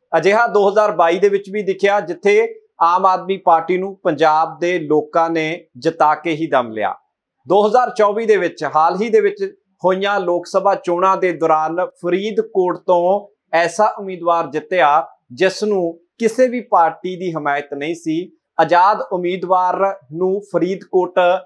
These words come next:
ਲੋਕ ਸਭਾ ਹਲਕੇ ਦੇ ਲੋਕਾਂ ਨੇ ਜਿਤਾ ਦਿੱਤਾ। ਉਹ ਆਜ਼ਾਦ ਉਮੀਦਵਾਰ ਤੁਸੀਂ ਸਾਰੇ ਜਾਣਦੇ ਹੋ, ਸਰਬਜੀਤ ਸਿੰਘ ਖਾਲਸਾ। ਸਰਬਜੀਤ ਸਿੰਘ ਖਾਲਸਾ ਕਿਸੇ ਵੀ ਪਾਰਟੀ ਦੇ ਨਾਲ ਨਹੀਂ ਜੁੜੇ ਹੋਏ।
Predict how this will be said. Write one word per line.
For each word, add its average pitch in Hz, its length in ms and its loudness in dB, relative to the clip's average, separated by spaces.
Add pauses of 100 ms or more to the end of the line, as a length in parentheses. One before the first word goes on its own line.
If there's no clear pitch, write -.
ਲੋਕ 165 220 0
ਸਭਾ 190 300 0
ਹਲਕੇ 160 340 -2
ਦੇ 165 120 -4
ਲੋਕਾਂ 147 420 0
ਨੇ 151 80 -6
ਜਿਤਾ 143 340 0
ਦਿੱਤਾ। 151 320 -2
ਉਹ 180 320 -2
ਆਜ਼ਾਦ 147 360 0
ਉਮੀਦਵਾਰ 147 440 -2
ਤੁਸੀਂ 135 260 -18
ਸਾਰੇ 147 300 2
ਜਾਣਦੇ 139 380 -2
ਹੋ, 190 260 -2 (220)
ਸਰਬਜੀਤ 202 580 -2
ਸਿੰਘ 190 340 -6
ਖਾਲਸਾ। 135 580 -2 (300)
ਸਰਬਜੀਤ 214 440 -2
ਸਿੰਘ 240 240 -4
ਖਾਲਸਾ 202 380 0
ਕਿਸੇ 214 340 -2
ਵੀ 220 100 -4
ਪਾਰਟੀ 185 440 0
ਦੇ 180 120 -4
ਨਾਲ 175 260 0
ਨਹੀਂ 160 300 -2
ਜੁੜੇ 180 200 2
ਹੋਏ। 185 320 0